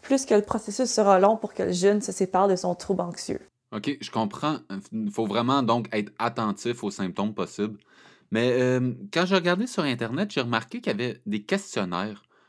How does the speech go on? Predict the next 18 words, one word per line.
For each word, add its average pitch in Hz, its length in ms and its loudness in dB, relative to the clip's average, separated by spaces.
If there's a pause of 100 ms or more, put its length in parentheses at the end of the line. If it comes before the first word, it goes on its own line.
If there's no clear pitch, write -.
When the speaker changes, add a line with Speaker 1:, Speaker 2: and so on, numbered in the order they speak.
(140)
Speaker 2:
euh, 90 400 -4
pour 98 240 -2
démystifier 120 760 -2
si 113 320 -6
on 98 140 0
a 95 40 2
un 92 140 0
trouble 110 260 -2
anxieux 101 280 -2
ou 104 80 -2
non. 127 200 -2 (440)
Euh, 90 400 -4 (160)
est-ce 92 160 -10
que 151 100 -2
ça 123 140 2
existe 98 240 -4
pour 107 140 -2
vrai ? 123 260 -4